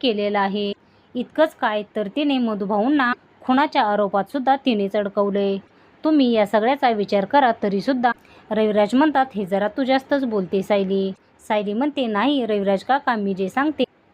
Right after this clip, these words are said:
ते बरोबर आहे. प्रियाने या सग-, सगळ्यामध्ये ज्या काही कुरघोड्या केलेल्या आहेत ना, ते मी पाहिले, त्यामुळे तुम्हाला दुखावलंय. आम्हाला सगळ्यांना माहिती आहे की प्रिया ही अशीच आहे. प्रिया सगळं हेच करत आलेली आहे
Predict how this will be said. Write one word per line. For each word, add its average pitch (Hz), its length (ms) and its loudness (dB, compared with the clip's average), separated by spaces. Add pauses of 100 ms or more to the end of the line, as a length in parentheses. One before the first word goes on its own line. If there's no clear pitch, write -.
(120)
ते 269 120 0
बरोबर 208 460 -2
आहे. 202 320 -2
प्रियाने 220 600 0 (360)
या 214 160 0
सग-, 269 260 -4 (420)
सगळ्यामध्ये 226 680 2
ज्या 196 200 0
काही 262 320 0
कुरघोड्या 233 500 -2 (100)
केलेल्या 190 420 -4
आहेत 214 280 -4
ना, 240 220 0 (640)
ते 294 120 2
मी 269 180 2
पाहिले, 226 420 -4 (100)
त्यामुळे 214 380 0 (340)
तुम्हाला 233 480 2 (500)
दुखावलंय. 247 640 -2 (600)
आम्हाला 240 440 2
सगळ्यांना 208 420 0
माहिती 214 320 0
आहे 254 240 2
की 220 160 -6
प्रिया 214 360 -2
ही 269 200 -2 (100)
अशीच 202 340 -4
आहे. 208 320 0 (440)
प्रिया 277 320 0
सगळं 285 420 0
हेच 220 240 -4
करत 202 300 0
आलेली 208 360 0
आहे 208 340 0